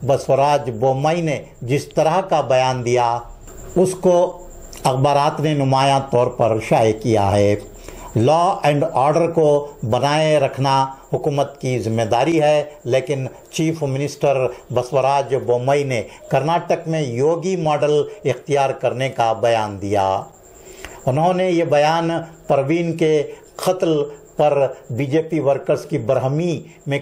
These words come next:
कमी लाने की कोशिश के तौर पर ये बयान दिया, लेकिन सवाल ये पैदा होता है कि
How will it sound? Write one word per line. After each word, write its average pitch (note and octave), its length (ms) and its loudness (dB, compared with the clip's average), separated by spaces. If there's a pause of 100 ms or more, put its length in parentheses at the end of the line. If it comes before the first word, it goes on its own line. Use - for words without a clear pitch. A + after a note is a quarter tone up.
(160)
कमी F#3 280 0 (160)
लाने C#3+ 360 -2
की C#3+ 240 -8
कोशिश C#3 360 -4
के - 140 -2
तौर B2+ 200 0 (140)
पर B2 200 0 (220)
ये A#2+ 140 2
बयान C3 380 0
दिया, D3+ 320 0 (220)
लेकिन F3 500 -2 (180)
सवाल F3 540 0
ये E3+ 120 2
पैदा C3+ 320 0
होता A#2+ 280 0
है A2 200 2
कि B2+ 440 0